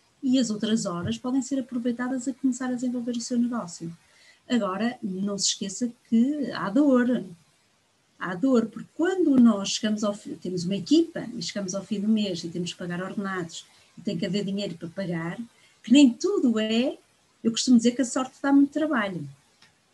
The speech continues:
Então, eh, basicamente é isso: é acreditar na sua ideia de negócio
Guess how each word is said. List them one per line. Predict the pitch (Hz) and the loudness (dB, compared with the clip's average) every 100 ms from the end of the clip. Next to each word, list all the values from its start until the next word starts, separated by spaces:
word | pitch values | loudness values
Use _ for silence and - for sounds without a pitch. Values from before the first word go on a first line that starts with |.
| _ _ _ - | _ _ _ -10
Então, | 190 220 247 277 277 - | -4 0 2 0 -2 0
eh, | 233 247 247 | 0 2 2
basicamente | 214 311 370 - 285 269 233 | 2 2 2 2 4 6 2
é | 196 | 0
isso: | 165 156 - | -2 -4 -8
é | 175 - - | -8 -8 -4
acreditar | 330 302 269 254 - 294 247 | -2 2 4 2 2 0 6
na | 233 | 4
sua | 226 233 | 4 2
ideia | 214 202 190 | 2 0 -4
de | 175 | -4
negócio | 175 165 202 247 - 285 | -2 -2 -2 -4 -4 -8